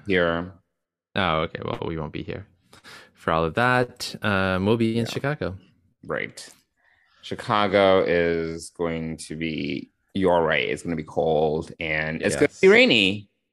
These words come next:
Speaker 1: Thursday,
Speaker 2: No
Speaker 1: Friday.
Speaker 2: way. Oh, exciting.
Speaker 1: Yeah.
Speaker 2: Thursday, Friday. Oh, great. Well,
Speaker 1: Um,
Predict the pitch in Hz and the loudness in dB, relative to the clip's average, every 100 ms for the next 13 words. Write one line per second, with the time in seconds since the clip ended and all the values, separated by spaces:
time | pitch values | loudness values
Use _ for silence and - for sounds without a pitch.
0 | _ _ _ _ _ - 107 98 139 117 | _ _ _ _ _ -2 0 2 4 4
1 | 101 90 82 78 80 92 92 90 90 87 | 6 4 4 0 -2 -4 -2 0 0 0
2 | 87 90 - - 82 78 78 80 82 _ | 0 -4 -6 0 0 0 -4 -6 -10 _
3 | _ _ _ - - 95 95 92 - 82 | _ _ _ -12 0 0 2 -2 -2 -4
4 | 73 73 - 92 98 95 90 - - - | -4 -4 -4 -2 0 0 -2 -6 -8 -10
5 | _ _ _ - 110 110 - _ - | _ _ _ -4 -2 -2 -8 _ -18